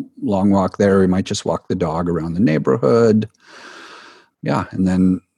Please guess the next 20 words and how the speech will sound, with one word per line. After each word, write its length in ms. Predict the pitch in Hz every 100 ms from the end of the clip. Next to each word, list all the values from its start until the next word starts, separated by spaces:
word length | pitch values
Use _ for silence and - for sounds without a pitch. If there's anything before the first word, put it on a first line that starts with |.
| _ _ _ _ _ _ _ _ _
plan 260 | - 110 107
out 140 | 104
my 140 | 110
day, 280 | 92 92 92
visualize, 840 | 95 101 110 104 92 92 90 - - _
you 140 | - 90
know, 200 | 85 95
what 180 | - 104
I'm 80 | 95
gonna 160 | 90
be 100 | 87
doing, 320 | 85 87 104 120
and 120 | 92
then 260 | 85 90 -
get 160 | - 85
started. 400 | - 60 - - - _ _ _ _ _ _ _ _ -
I 80 | 107
do 160 | 107 110
intermittent 400 | 110 110 110 104
fasting, 580 | 104 - - 151 156